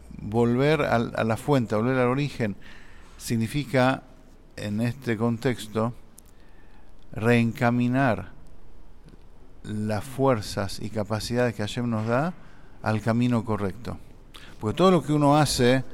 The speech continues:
todo lo que uno hace, invierte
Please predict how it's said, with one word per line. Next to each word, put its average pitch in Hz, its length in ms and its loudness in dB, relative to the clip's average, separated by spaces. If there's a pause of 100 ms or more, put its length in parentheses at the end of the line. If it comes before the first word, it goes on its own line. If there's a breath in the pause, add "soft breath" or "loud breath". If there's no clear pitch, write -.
todo 139 160 12
lo 143 140 10
que 135 60 10
uno 135 180 12
hace, 147 400 10 (500 loud breath)
invierte 139 840 12